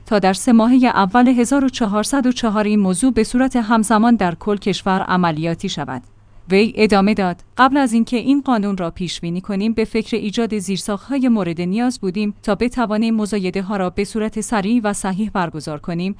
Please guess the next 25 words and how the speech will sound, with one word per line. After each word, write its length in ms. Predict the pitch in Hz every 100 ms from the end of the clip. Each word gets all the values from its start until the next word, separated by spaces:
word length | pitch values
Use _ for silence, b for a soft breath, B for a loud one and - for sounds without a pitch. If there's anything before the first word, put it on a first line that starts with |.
| b b
و 80 | 180
بدین 300 | 180 190 233
منظور 380 | 226 190 240 254
یک 220 | 233 247
سامانه 460 | - 247 190 180 190
برای 400 | 202 240 262 240
اجرای 420 | 202 196 240 233 -
اسناد 400 | 185 - 190 175
رسمی 460 | 165 185 - 226
طراحی 480 | 220 220 208 233 196
کردیم. 440 | - 135 127 156 - -
در 120 | 226
این 140 | 277
سامانه 420 | 320 240 214 233 233
هدفمان 540 | 240 254 247 190 170
حذف 400 | 151 196 202 -
مراجعه 520 | 185 175 170 208 190
حضوری 500 | 180 202 185 202 240
مردم 380 | 196 170 165 247
به 120 | 247
دوایر 400 | 196 180 185 180
اجرای 440 | 170 185 170 226 226
اسناد 460 | - 185 - 233
رسمی 420 | 240 202 190 220 165
است 220 | 156